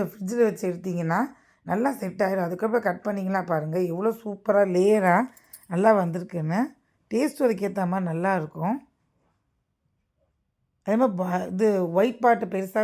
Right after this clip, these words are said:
பண்ணிட்டு அதுக்குள்ள பிளாக் பால்ஸை வச்சு அது ஒரு type of, ரெண்டு type of பண்ணியிருக்கேன் பாருங்க,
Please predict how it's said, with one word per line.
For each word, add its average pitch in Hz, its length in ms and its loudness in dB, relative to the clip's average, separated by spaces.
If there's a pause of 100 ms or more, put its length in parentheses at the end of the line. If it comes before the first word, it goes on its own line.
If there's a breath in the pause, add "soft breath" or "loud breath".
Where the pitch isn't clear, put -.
(120)
பண்ணிட்டு 190 340 -4
அதுக்குள்ள 220 400 -2 (100)
பிளாக் 190 340 -4 (500 soft breath)
பால்ஸை 190 400 2
வச்சு 180 180 -4 (100)
அது 214 200 0
ஒரு 196 180 0
type 175 280 -6
of, 165 60 -6 (160)
ரெண்டு 208 280 -2
type 202 220 -2
of 185 120 -4
பண்ணியிருக்கேன் 160 460 -6
பாருங்க, 151 260 -6